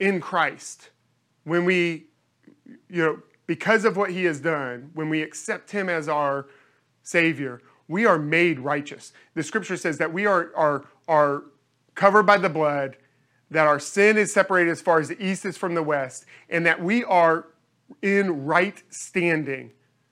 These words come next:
with Jesus, that we are made righteous. But it also has this concept of a pursuit of righteousness. So we are made righteous, but we also are called to pursue righteousness.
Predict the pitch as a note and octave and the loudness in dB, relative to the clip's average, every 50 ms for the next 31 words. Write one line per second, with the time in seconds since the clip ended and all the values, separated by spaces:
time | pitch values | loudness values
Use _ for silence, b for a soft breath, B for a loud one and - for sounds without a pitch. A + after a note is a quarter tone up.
0 | _ _ _ _ - C#3+ C#3+ E3 D#3+ D#3 - - D3+ C#3+ B2+ - - - - - | _ _ _ _ -10 -2 0 0 0 0 -2 -6 -6 -6 -6 -8 -14 -20 -20 -20
1 | - _ _ _ _ _ _ _ _ - E3 D#3+ D#3 E3 D#3 D3+ D#3 D#3+ E3 E3+ | -20 _ _ _ _ _ _ _ _ -2 -2 2 4 4 4 4 2 0 0 0
2 | F3+ F#3+ G3 G3+ G3+ G3 D#3+ D#3 D#3+ D#3 D#3 D3 - - - - - - B B | 2 2 4 2 2 0 0 2 2 2 2 2 -2 -10 -16 -16 -18 -20 B B
3 | B B B - G#3+ G#3 G3+ - B B B G3+ F3+ F#3 G#3+ B3+ B3 - B3+ A#3 | B B B 4 4 4 4 2 B B B 4 6 6 6 6 4 4 2 4
4 | G#3 G3+ F3+ E3 F#3 E3 - - F3+ G3 F#3+ E3+ - - F#3+ E3 D#3 - - B | 4 2 0 0 -2 -4 -2 0 2 2 2 2 2 2 2 2 2 0 -14 B
5 | B B B B - F3+ E3+ E3 D#3 D#3 - - - E3+ D#3+ E3 - F3+ D#3+ C3+ | B B B B 2 6 6 6 6 2 -2 -2 -2 -2 -2 0 -2 -4 -4 -4
6 | - - - B3 B3 G#3+ F3+ - - E3 D3+ C#3 D#3 F#3+ A3 A3 - D3 - - | -4 -8 -4 -2 -2 -2 -2 -2 -4 -4 -2 2 2 2 2 2 -2 -12 -12 -12
7 | C3+ - - - E3+ F3 G3 G#3 F#3+ F3 E3 E3 F3+ G#3 C4 C#4 G#3+ D#3+ D#3+ F3+ | -16 -14 -6 -4 -2 0 4 6 6 6 6 4 4 4 6 4 4 2 2 2
8 | A3+ C4 B3+ - - - D3 - - - - b b b b b b F#3 F#3 F3+ | 2 2 0 -4 -8 -8 -8 -12 -20 -20 -20 b b b b b b 2 4 4
9 | F#3+ - - A3+ A3+ C4+ C4 - A3+ F#3+ F3+ F3+ - E3 D#3+ - - G#3+ A#3 A3 | 2 2 2 4 4 4 4 2 2 2 2 2 0 -2 -4 -4 -2 0 0 0
10 | E3 - F3 - - E3 D3+ - - - C4 C4+ A3+ F3+ E3+ D3+ E3+ G#3 C4 C#4+ | 0 -2 -8 -6 -6 -10 -10 -10 -10 -6 -4 -2 -2 -2 -2 2 2 2 2 0
11 | D4 - - - - D3 - - - - - _ | -4 -8 -14 -14 -14 -18 -18 -18 -20 -20 -20 _